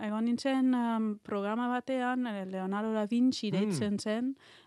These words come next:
Speaker 1: eta bi
Speaker 2: Erasmusen antzekoa da hori, ezta?
Speaker 1: Hori da, baina, am, langabezian ba zinenen, ba hori, eh, aukera
Speaker 2: Mm.
Speaker 1: izan zen. Eta justo bukatu nuen nire ikasketa, eta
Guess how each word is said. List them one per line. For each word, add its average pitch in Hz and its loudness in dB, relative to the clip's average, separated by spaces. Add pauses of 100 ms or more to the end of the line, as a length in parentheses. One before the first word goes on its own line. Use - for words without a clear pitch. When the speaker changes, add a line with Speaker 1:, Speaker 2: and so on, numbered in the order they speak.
Speaker 1:
eta 202 0
bi 208 -2
Speaker 2:
Erasmusen 170 6
antzekoa 147 2
da 101 0
hori, 95 0
ezta? 90 2
Speaker 1:
Hori 233 8
da, 208 6
baina, 202 2
am, 190 0
langabezian 220 0
ba 220 0
zinenen, 233 -4 (140)
ba 180 -6
hori, 170 -8 (180)
eh, 208 -6 (160)
aukera 185 -8
Speaker 2:
Mm. 175 -6
Speaker 1:
izan 170 -12
zen. 165 -12
Eta 180 -10
justo 190 -6
bukatu 202 -6
nuen 202 -2
nire 190 -2
ikasketa, 254 -2
eta 165 -8